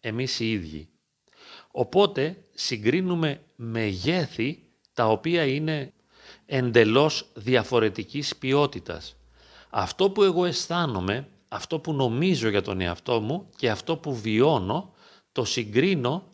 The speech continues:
με το φαίνεσθε του άλλου, με την εξωτερική εικόνα του άλλου. Και δεν πρέπει να ξεχνάμε ποτέ ότι ο κάθε άνθρωπος προσπαθεί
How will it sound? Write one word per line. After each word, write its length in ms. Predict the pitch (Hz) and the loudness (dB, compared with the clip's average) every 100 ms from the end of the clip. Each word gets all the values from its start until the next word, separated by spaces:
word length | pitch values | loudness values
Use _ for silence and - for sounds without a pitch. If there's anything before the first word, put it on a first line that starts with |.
| _ _ | _ _
με 220 | - 131 | -6 -4
το 200 | 131 147 | 0 0
φαίνεσθε 840 | 120 - 190 202 160 127 - - 107 | -2 0 2 2 2 0 0 0 0
του 240 | - 110 | 0 4
άλλου, 380 | 101 95 85 82 - | 6 4 2 -6 -10
με 140 | 117 120 | -8 -6
την 260 | 127 120 117 | -4 -6 -8
εξωτερική 800 | 120 - 113 117 104 98 170 175 | -8 -6 -2 0 0 -4 -6 -6
εικόνα 500 | 151 - 131 117 98 | -6 -2 -2 0 -2
του 160 | 104 | 2
άλλου. 360 | 92 87 82 80 _ _ _ _ | 4 4 0 -10 _ _ _ _
Και 160 | - 110 | -8 -4
δεν 160 | 113 175 | -2 2
πρέπει 260 | 190 175 | 0 0
να 120 | 156 | -2
ξεχνάμε 480 | 147 131 110 123 117 | -4 -6 -2 -2 -2
ποτέ 480 | 107 101 104 98 104 _ - _ | -2 -4 -2 -2 -4 _ -20 _
ότι 560 | - 110 127 117 110 - | -10 -6 -2 -2 -2 -4
ο 160 | 117 107 | -6 -4
κάθε 360 | - 175 170 190 | -4 -4 -4 -2
άνθρωπος 640 | 165 127 110 98 110 107 | -2 0 -2 -2 -4 -4
προσπαθεί 880 | - - 110 - 117 - 180 123 | -8 -6 -6 -4 -6 -2 -2 -2